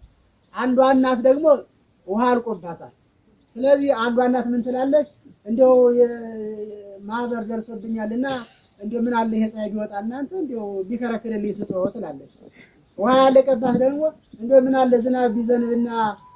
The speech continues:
እ፣ ውሃ ብገድብና ልብሴን ባጥብ ትላለች። አሁን እግዚአብሔር የትኛዋን ሴትዮ ይስማ? ክርስቲያን የሰው ፍላጎት ሁለት አይነት ነው። የሰው ፍላጎት አይሟላም፣ እንደዚህ ነው። እና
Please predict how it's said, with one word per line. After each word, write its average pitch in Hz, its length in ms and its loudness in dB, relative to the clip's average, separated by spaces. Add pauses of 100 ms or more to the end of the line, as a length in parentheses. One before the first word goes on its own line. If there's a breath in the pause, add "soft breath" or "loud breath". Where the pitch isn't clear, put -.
(120)
እ፣ 196 80 -8 (380)
ውሃ 254 320 4
ብገድብና 233 680 0
ልብሴን 233 340 0
ባጥብ 196 420 0
ትላለች። 151 500 -14 (600)
አሁን 262 240 2
እግዚአብሔር 247 400 2
የትኛዋን 240 500 2
ሴትዮ 196 320 -6
ይስማ? 170 320 -4
ክርስቲያን 147 500 -12 (1000)
የሰው 240 280 6
ፍላጎት 302 540 2
ሁለት 294 320 2
አይነት 254 300 4
ነው። 170 220 -6 (840)
የሰው 262 260 4
ፍላጎት 285 520 4
አይሟላም፣ 247 600 4
እንደዚህ 220 420 4
ነው። 165 160 -2
እና 269 260 -2